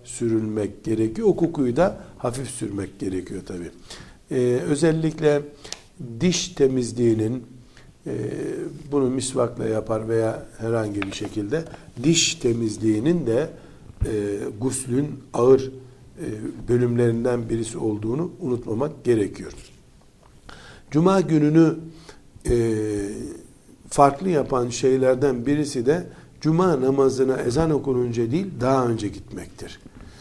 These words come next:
Enes radıyallahu anh, e, yine Buhari'nin rivayet ettiği bir hadis-i şerifte, "Cuma'ya erken giderdik." diyor. "Cuma'ya erken giderdik." Resulullah sallallahu aleyhi ve sellemin bir hatırası olarak demek ki Cuma namazına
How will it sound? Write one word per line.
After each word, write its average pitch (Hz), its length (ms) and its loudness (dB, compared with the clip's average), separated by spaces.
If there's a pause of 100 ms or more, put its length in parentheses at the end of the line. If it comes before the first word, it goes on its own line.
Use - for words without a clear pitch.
(340)
Enes 143 380 2 (160)
radıyallahu 131 680 6
anh, 117 180 0 (720)
e, 120 60 -2
yine 131 300 4
Buhari'nin 123 680 0 (100)
rivayet 123 460 4
ettiği 120 440 -2 (380)
bir 127 100 2
hadis-i 123 340 -2
şerifte, 120 600 -2 (340)
"Cuma'ya 156 440 6
erken 135 500 2
giderdik." 110 600 -4
diyor. - 320 -18 (480)
"Cuma'ya 117 440 0
erken 113 440 -2
giderdik." 80 600 -12 (420)
Resulullah 107 400 -4
sallallahu 104 280 -6
aleyhi 101 160 -6
ve 101 40 -4
sellemin 104 320 -4 (460)
bir 113 100 -2
hatırası 107 680 -4
olarak 82 400 -14
demek 90 260 -12
ki 156 120 -10 (380)
Cuma 135 300 4
namazına 120 580 -2